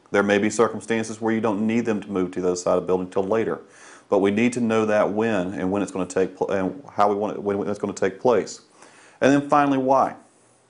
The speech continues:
Do we want them, there has to be a reason we, that I, I want them to move over there. Uh, maybe it's to do search and rescue. So our why question is so they can begin search and rescue on the room adj-, adjacent to the C side of the building.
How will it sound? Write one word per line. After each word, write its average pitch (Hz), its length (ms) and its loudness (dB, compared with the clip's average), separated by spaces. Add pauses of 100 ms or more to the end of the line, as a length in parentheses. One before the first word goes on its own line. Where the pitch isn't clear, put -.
(760)
Do 92 100 2
we 92 80 4
want 98 200 0
them, 95 380 0
there 98 140 2
has 110 220 4
to - 60 -14
be 107 100 -4
a 101 40 2
reason 113 520 0
we, 101 100 -2 (260)
that 95 140 2
I, 95 60 2
I - 100 4
want 95 240 2
them 90 100 -2
to 90 80 0
move 92 240 0
over 90 200 2
there. 87 320 -2 (520)
Uh, 104 200 4
maybe 110 260 0
it's 113 120 0
to 117 80 -8
do 107 160 -2
search 101 300 -2
and 95 100 -6
rescue. - 420 -4 (1400)
So 101 280 4
our 98 160 6
why 110 280 6
question 104 420 -2
is 95 80 -10
so 101 140 0
they 98 120 0
can 98 160 -8
begin 95 300 -2
search 95 300 -2
and 95 80 -4
rescue 90 500 -2 (480)
on 95 100 0
the 95 80 0
room 95 520 0 (300)
adj-, 92 300 -8
adjacent 95 400 0
to - 80 -8
the 87 80 -4
C 87 200 -6
side 85 180 -2
of 82 60 -2
the 85 60 -4
building. 87 340 0